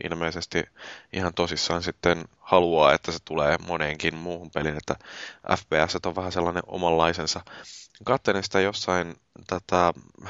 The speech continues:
mikä nyt on se kiväärin mallinen kehikko, johon voi pistää nämä ohjaimet, ja rupesin miettimään, että oikeasti jotain Killzonea voisi olla hauska kokeilla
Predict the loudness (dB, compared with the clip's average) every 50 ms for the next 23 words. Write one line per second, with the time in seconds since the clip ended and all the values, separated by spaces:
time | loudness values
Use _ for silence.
0 | -12 -12 -12 -14 -16 -18 -20 -18 -14 -12 -8 -6 -6 -6 -6 -8 -4 -2 -2 -2
1 | -2 -2 -4 0 2 4 6 6 6 6 4 2 0 0 2 2 2 2 2 0
2 | 0 -2 -4 -6 -12 -20 _ -20 -8 _ 0 0 0 0 -2 -6 _ -6 -4 -4
3 | -4 -4 -6 -4 -4 -4 -4 -2 -4 -4 -6 -2 0 2 2 2 2 2 2 2
4 | 2 0 -2 -4 -6 -6 -4 -4 -4 -4 -4 -2 -2 -2 -2 -2 -6 -10 -10 -8
5 | -4 -4 -4 0 0 0 0 0 0 -2 -4 -4 -4 -8 -14 -14 -16 -16 -12 -8
6 | -6 -6 -4 -2 -4 -4 -2 -2 -2 0 0 0 0 0 2 2 2 2 2 0
7 | 0 0 0 0 0 -2 -2 -2 -2 2 2 2 2 2 0 -4 -4 -4 -4 -2
8 | 0 2 2 4 2 2 -2 -2